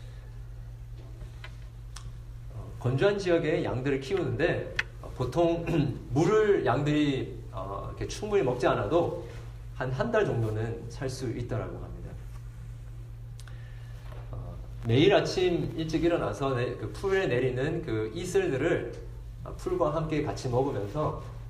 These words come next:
어, 수분을 거기서 치-, 섭취를 하는 것이죠. 어, 그런데 <clears throat> 이런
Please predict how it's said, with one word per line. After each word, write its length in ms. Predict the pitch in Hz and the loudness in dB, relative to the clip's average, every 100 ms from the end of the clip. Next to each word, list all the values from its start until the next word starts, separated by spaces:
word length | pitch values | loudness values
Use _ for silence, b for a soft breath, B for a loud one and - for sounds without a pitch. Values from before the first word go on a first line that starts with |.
| - | -8
어, 120 | - | -8
수분을 440 | - 156 147 131 113 | -6 -4 -2 -2 0
거기서 260 | 110 110 | -2 -2
치-, 160 | - - - | -4 -6 -8
섭취를 440 | - - - 113 | -6 -6 -4 -4
하는 180 | 127 113 | -4 -4
것이죠. 420 | - - - 123 - - - - - B B B B B B B - | -6 -8 -8 -8 -8 -10 -10 -10 -10 B B B B B B B -8
어, 180 | - - | -6 2
그런데 580 | 170 165 165 - - | 4 6 6 4 0
<clears throat> 1080 | 156 156 117 - - - - - - - - | 4 4 4 0 -6 -8 -10 -10 -10 -12 -2
이런 500 | 143 160 160 - - | 4 6 6 2 -4